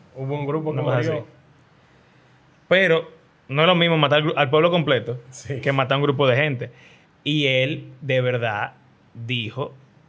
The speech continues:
Speaker 2: que él iba a matarlos a todos y le dijo a Moisés, "Echa pa' allá". Y Moisés le dijo, "Güey, espérate".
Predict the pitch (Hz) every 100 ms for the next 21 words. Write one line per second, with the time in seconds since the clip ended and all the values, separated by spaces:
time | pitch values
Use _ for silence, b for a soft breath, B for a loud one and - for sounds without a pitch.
0 | - - 110 110 117 139 160 160 117 123
1 | 151 175 123 113 196 - 117 117 131 147
2 | 135 123 117 139 190 190 160 262 - B
3 | B B B B B 131 135 135 127 147
4 | 160 156 147 135 180 143 127 170 160 127
5 | 151 175